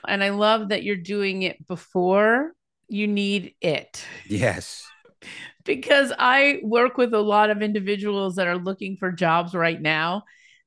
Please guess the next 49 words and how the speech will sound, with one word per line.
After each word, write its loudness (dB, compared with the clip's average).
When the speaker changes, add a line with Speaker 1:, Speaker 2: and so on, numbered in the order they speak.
Speaker 1:
And 2
Speaker 2:
Yeah. -4
Speaker 1:
I'm -2
like, -4
"So -2
what 2
have 0
you -4
been -4
doing -4
to -12
network?" 0
You -6
know, -2
and 0
the -2
answer 0
is, -4
like, -6
"Nothing." 0
And 0
so 2
they're 4
finding 0
themselves 0
in -6
a -4
situation -2
where 2
now 2
it's -4
like, -2
"Oh -4
my 0
gosh, 0
I -4
need -8
to -2
network." -4
So 2
the 2
idea 4
that 2
you're -2
doing -2
it -2
ahead 0
of -2
time -4